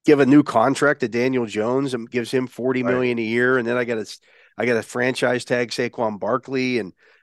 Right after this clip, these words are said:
Speaker 1: now I got Dexter Lawrence coming up for a big deal. It's like, ay, ay, ay. <laughs>
Speaker 2: Yeah, yeah. You know, like, a year from now, when Rosenthal does these ranks,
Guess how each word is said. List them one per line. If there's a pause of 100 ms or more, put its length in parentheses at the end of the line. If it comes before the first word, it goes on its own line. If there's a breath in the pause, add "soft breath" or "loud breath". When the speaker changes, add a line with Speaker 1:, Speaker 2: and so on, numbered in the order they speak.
(160)
Speaker 1:
now
I
got
Dexter
Lawrence
coming
up
for
a
big
deal.
It's
like, (100)
ay,
ay,
ay. (320)
<laughs>
Speaker 2:
Yeah, (440)
yeah.
You (400)
know,
like,
a
year (220)
from
now,
when
Rosenthal
does
these
ranks,